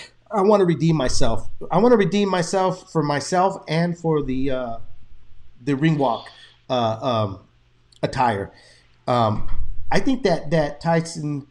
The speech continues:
gets Deontay Wilder out of there again. I think that right hand, they have figured out the Kronk right hand, is got a target on, uh, Deontay Wilder's chin. Uh, Chicano Prophet and, uh,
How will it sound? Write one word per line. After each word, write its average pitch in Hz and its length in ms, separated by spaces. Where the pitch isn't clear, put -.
gets - 540
Deontay 151 420
Wilder 147 560
out 151 160
of 156 80
there 165 120
again. 202 320
I 165 120
think 220 260
that 170 180
right 165 220
hand, 143 420
they 156 100
have 151 200
figured 185 260
out 139 500
the 151 80
Kronk 185 400
right 127 220
hand, 120 320
is 131 300
got 165 200
a 160 60
target 170 560
on, 143 480
uh, 123 600
Deontay 147 460
Wilder's 131 400
chin. - 260
Uh, 170 360
Chicano 214 580
Prophet 180 540
and, 226 340
uh, 117 460